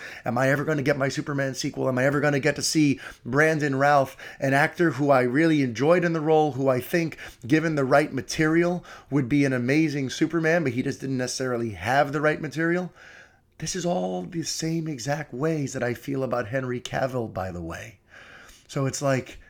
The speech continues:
here we are, ten years after I was put into this limbo about the Superman Returns sequel, and here I am talking to you about, am I gonna get a Superman sequel? So please imagine my frustration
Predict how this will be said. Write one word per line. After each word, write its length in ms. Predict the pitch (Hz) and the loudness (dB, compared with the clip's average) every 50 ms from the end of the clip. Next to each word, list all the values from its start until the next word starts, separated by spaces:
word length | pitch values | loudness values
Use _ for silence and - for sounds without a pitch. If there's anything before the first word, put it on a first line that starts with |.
| _ _ _ | _ _ _
here 240 | - - 170 190 185 | -4 0 0 0 2
we 180 | 196 185 175 | 2 0 0
are, 380 | 165 165 156 147 135 123 113 - - - _ _ - | 0 0 0 2 0 0 -2 -6 -12 -20 _ _ -12
ten 320 | - - 165 180 196 196 180 | -6 2 2 2 2 2 0
years 520 | 165 160 160 165 165 156 156 147 131 - - _ _ - | 0 2 4 4 4 4 2 0 -2 -6 -10 _ _ -4
after 640 | 123 135 147 156 - - - 131 117 104 95 87 - _ - - _ _ _ - | -2 0 0 -2 -2 -6 -8 -6 -6 -6 -8 -10 -12 _ -20 -20 _ _ _ -2
I 100 | - 127 | -2 0
was 180 | 113 123 120 - | 0 0 -4 -6
put 240 | - - 156 143 131 | -6 -4 -4 -2 -2
into 300 | 127 120 117 - 127 117 | -2 -4 -6 -6 -6 -4
this 280 | 107 117 107 - - | -4 -6 -6 -6 -4
limbo 560 | 117 123 131 135 120 117 113 104 101 98 90 - - - - - - | -4 -2 -2 -2 -2 -2 -2 -4 -4 -6 -10 -14 -18 -20 -20 -10 -8
about 480 | 110 107 117 110 104 104 107 - - | -6 -2 -2 0 -2 -2 -4 -8 -12
the 80 | 120 117 | -12 -8
Superman 460 | - - 151 - 135 123 120 113 107 | -4 -4 -4 -4 -4 -4 -4 -4 -4
Returns 420 | 107 104 - - 151 160 156 131 | -6 -8 -4 -2 -2 -2 -2 -4
sequel, 540 | - - - 127 110 - - 120 113 107 - _ _ - - - - - - - | -6 -6 -6 -6 -8 -6 -8 -8 -8 -8 -12 _ _ -20 -20 -20 -20 -20 -12 -8
and 160 | - 127 123 | -6 -6 -6
here 360 | 117 107 139 170 185 185 175 | -6 -6 -2 -2 0 0 0
I 140 | 165 160 156 | 0 0 0
am 320 | 147 147 147 156 156 143 127 | 0 0 0 0 0 -2 -2
talking 520 | - - 151 170 180 180 - 175 156 135 | -6 -6 -2 -2 -2 0 0 -2 -2 -2
to 120 | - - 139 | -4 -2 -2
you 320 | 127 131 139 156 165 160 | 2 4 4 4 4 2
about, 400 | 139 113 135 135 139 143 143 - - - - - - | 2 2 2 4 4 4 4 2 -4 -16 -16 -10 -6
am 160 | 135 131 135 | -2 2 4
I 120 | 147 165 165 | 6 6 6
gonna 240 | 165 175 170 165 | 4 4 4 2
get 280 | 143 113 139 165 180 190 | 2 4 8 8 10 10
a 80 | 196 185 | 8 6
Superman 560 | - - 294 233 262 247 233 226 214 196 165 | 6 4 4 4 4 6 8 8 8 8 4
sequel? 500 | - - 175 143 - - 113 - - _ _ _ _ _ _ _ _ _ _ _ _ _ _ _ _ _ _ | 2 2 0 0 0 -4 -10 -10 -10 _ _ _ _ _ _ _ _ _ _ _ _ _ _ _ _ _ _
So 160 | - 190 185 | 2 2 2
please 420 | 185 - - 269 277 240 208 160 - - | 2 2 2 4 4 4 4 0 0 4
imagine 720 | 170 165 156 156 156 170 180 202 254 269 214 240 208 170 | 4 4 4 4 4 6 8 8 6 6 2 0 0 2
my 300 | 151 151 160 175 185 180 | 2 2 4 4 4 4
frustration 1120 | 180 - - 180 165 - - - - - - 131 139 160 175 165 - - 123 107 90 82 | 2 0 2 2 2 2 2 -6 -10 -10 -6 0 4 4 4 4 2 -2 -4 -4 -8 -8